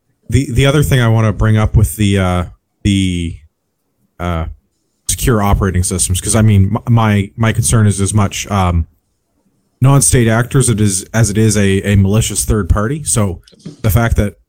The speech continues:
Apple could, in theory, decrypt any iPhone they wanted to. I don't know how easy it is to compel Apple to do that, but I feel like it would be a lot harder to compel somebody like Google and Samsung to decrypt a device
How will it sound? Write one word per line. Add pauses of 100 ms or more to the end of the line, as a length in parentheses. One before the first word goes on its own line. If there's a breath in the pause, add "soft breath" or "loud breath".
(260)
Apple
could,
in
theory, (420)
decrypt
any
iPhone
they
wanted
to. (240 loud breath)
I
don't
know
how
easy
it
is
to
compel
Apple
to
do
that,
but
I
feel
like
it
would
be
a
lot
harder
to
compel
somebody
like
Google
and
Samsung
to
decrypt
a
device